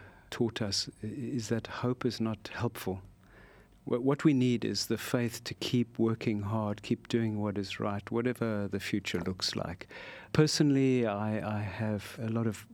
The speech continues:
positive energy when I think about the future. I think there are huge spaces for opportunity, but it's gonna be a long, hard slog. I, I probably won't in my own lifetime see the realization of the country of Madiba's dreams.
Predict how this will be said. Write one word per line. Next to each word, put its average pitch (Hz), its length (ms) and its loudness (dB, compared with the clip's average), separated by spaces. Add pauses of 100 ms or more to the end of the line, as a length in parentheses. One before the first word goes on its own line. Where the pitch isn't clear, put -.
(140)
positive 123 360 4
energy 117 480 0
when 110 160 0
I 107 160 -2
think 110 280 -4
about - 280 -6
the 113 80 -4
future. 113 500 -2 (560)
I 110 80 -2
think 107 260 -2
there 104 220 2
are 101 220 -2
huge 131 280 2
spaces - 460 -2
for - 160 -6
opportunity, 113 640 -2
but 104 180 -4
it's 110 140 -2
gonna 120 200 0
be 117 220 0
a 110 80 0
long, 117 260 2
hard 110 280 0
slog. 117 340 2
I, 107 160 -2 (100)
I 104 100 -8 (120)
probably 117 640 2
won't 120 360 2
in 107 80 4
my 107 200 4
own 143 220 8
lifetime 87 640 -2 (640)
see 113 920 2 (220)
the 117 100 0
realization 107 760 0
of 95 100 -4
the 98 80 -6
country 104 380 -4
of 95 120 -4
Madiba's 92 520 -4
dreams. 85 460 -6